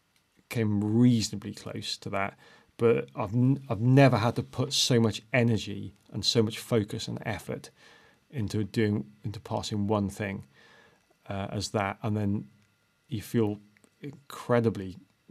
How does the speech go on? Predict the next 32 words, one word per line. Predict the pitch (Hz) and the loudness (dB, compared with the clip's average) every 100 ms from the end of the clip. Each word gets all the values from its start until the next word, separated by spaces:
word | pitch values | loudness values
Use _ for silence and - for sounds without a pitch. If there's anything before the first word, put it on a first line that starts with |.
| - | -18
confident | - 117 104 107 98 - | -8 -6 -6 -8 -10 -6
when | 101 | -6
you've, | 95 131 | -6 -6
when | 110 | -6
you've | 98 | -6
passed | - 110 104 | -6 -8 -6
that, | 117 98 95 | -4 -4 -6
and | 101 101 - _ _ - _ - _ | -8 -8 -10 _ _ -20 _ -20 _
great. | - 117 110 - _ | -2 0 0 -4 _
Now | 139 117 139 135 - | -2 2 2 2 0
the | 117 | 6
implication | 143 139 139 143 - | 8 8 6 4 4
of | 104 | -2
that | 98 - | -6 -6
is | 113 - - - | -12 -14 -18 -6
I | 113 | -4
can | 107 113 | 0 2
now | 135 101 110 113 - _ _ _ _ | 4 2 0 -2 -4 _ _ _ _
consolidate | - - - 139 127 107 98 117 - _ _ _ _ _ _ _ _ _ _ _ _ _ _ | -12 0 4 6 6 6 0 -6 -8 _ _ _ _ _ _ _ _ _ _ _ _ _ _
and | 117 110 107 104 - _ _ _ - - | -4 -2 0 -2 -4 _ _ _ -14 2
do | 117 | 2
so | 107 117 | 6 4
with, | 107 101 - | 4 0 -4
with | 120 101 | -6 -2
a | |
lot | 107 117 | 4 4
less | 113 101 | 4 -4
pressure | - 123 - - 110 110 _ _ _ _ _ | -2 -2 -2 -4 -8 -10 _ _ _ _ _
and | 123 110 | -2 -2
actually | 113 113 | -2 -4
get | 98 117 - 95 | 0 0 0 0
good | 127 120 104 | 6 6 6